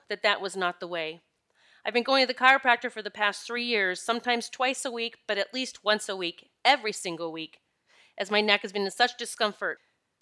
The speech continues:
Well, I had to go see the specialist to finish up the lawsuit, which is just to get compensation for the work that I missed that first year. I worked a third of the time. The specialist was blown away. He said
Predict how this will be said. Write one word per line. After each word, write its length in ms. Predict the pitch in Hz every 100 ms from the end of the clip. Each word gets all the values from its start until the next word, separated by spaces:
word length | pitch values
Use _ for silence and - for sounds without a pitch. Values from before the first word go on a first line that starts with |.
| -
Well, 220 | 214 254
I 60 | 254
had 120 | 240
to 80 | 233
go 120 | 233
see 160 | 247
the 100 | 226
specialist 640 | 226 240 254 277 294 339 -
to 60 |
finish 360 | 214 226 220 -
up 140 | 220 - -
the 320 | 220 214 214 _ _ _ _ _ -
lawsuit, 600 | 262 294 - 233 247 269 -
which 200 | 226 233
is 140 | 202
just 340 | 240 262 262
to 80 | 247
get 180 | 220 220
compensation 720 | 226 196 180 - 254 - 240
for 120 | 202
the 100 | 180
work 240 | 180 202 -
that 100 | 190
I 100 | 190
missed 280 | 190 190
that 280 | 196 180 -
first 340 | 190 185 - -
year. 340 | 175 180 214
I 80 | 185
worked 360 | 175 185 - - 180
a 80 |
third 500 | 175 - 233 254 262 -
of 140 | 180
the 80 | -
time. 460 | - 165 160 214 220 _ _ _ _ _ _ _ _ _ _ _ _ _ _ _ -
The 80 | 226
specialist 540 | - 277 311 285 285
was 140 | 269 220
blown 240 | 226 220
away. 400 | 214 220 180 175 _ _ _ _ _ _
He 140 | 226
said 340 | 214 226 214